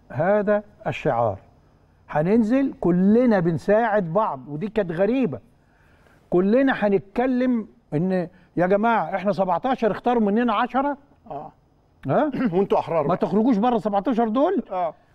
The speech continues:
Speaker 1: و-، واختاروا عشرة، وإحنا كلنا السبعة اللي مش هيوفقوا هيبقوا برضو سعداء، لأن القايمة جت من الش-، المجموعة دي.
Speaker 2: أيوة.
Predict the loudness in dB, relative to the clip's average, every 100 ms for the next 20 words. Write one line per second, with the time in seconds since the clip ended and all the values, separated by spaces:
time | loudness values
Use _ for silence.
0 | -10 -6 -6 -2 -2 0 0 2 2 2
1 | 0 0 -2 -6 _ _ _ _ -2 -2
2 | 0 0 0 2 2 2 -2 -6 _ _
3 | _ _ _ _ _ _ _ -6 -6 -2
4 | -2 0 0 -2 -4 -2 0 0 0 -2
5 | -2 -4 -6 -2 0 2 2 0 0 0
6 | -2 -2 0 2 2 0 -2 -14 -6 0
7 | 2 2 2 0 -2 -2 -2 -2 -2 -4
8 | -6 -4 0 4 4 2 -2 -6 -8 -2
9 | 0 2 4 4 4 0 -2 -8 -14 -16
10 | -14 -14 -18